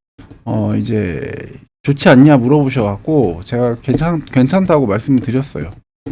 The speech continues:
예, 이 주식도 지금 칠만 원 미치면은 큰 리스크 없이 수익권에서 매도하고 나올 수 있을 것 같습니다.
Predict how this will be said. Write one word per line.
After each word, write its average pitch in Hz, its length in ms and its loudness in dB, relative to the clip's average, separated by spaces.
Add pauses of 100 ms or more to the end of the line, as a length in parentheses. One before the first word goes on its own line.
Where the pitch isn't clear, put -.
(760)
예, 131 80 -2
이 143 120 2
주식도 180 360 -2
지금 156 440 0
칠만 247 340 2
원 214 140 2
미치면은 170 880 0
큰 214 340 0
리스크 143 360 0
없이 135 720 0 (720)
수익권에서 180 500 0
매도하고 135 480 4
나올 110 220 0
수 139 120 -8
있을 - 200 -10
것 110 200 -6
같습니다. 131 480 -6